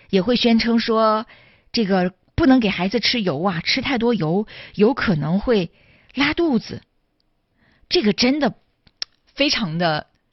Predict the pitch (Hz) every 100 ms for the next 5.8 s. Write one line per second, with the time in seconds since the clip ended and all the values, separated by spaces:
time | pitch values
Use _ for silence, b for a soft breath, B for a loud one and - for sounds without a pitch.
0 | _ _ _ _ _ _ _ _ _ -
1 | 196 190 202 226 165 180 190 175 160 208
2 | 208 180 - - 185 - 170 165 180 -
3 | B B B B - 180 - 190 180 226
4 | 175 - 175 185 170 - 196 151 156 185
5 | 170 - 165 160 143 - 127